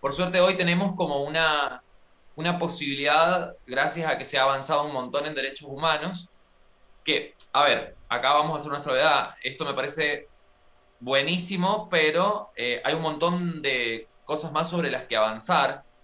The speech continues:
Digo, en Latinoamérica sacar a Dios de las constituciones, porque me parece que esta idea de que Dios es la moral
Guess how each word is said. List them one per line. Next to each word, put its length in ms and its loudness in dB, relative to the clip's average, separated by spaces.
Digo, 240 2
en 60 0
Latinoamérica 600 -4
sacar 280 -4
a 40 2
Dios 180 -2
de 60 -6
las 120 -6
constituciones, 960 -4
porque 200 -12
me 60 -8
parece 300 -6
que 260 -4
esta 200 0
idea 180 4
de 120 6
que 100 -2
Dios 240 2
es 140 -6
la 580 0
moral 680 0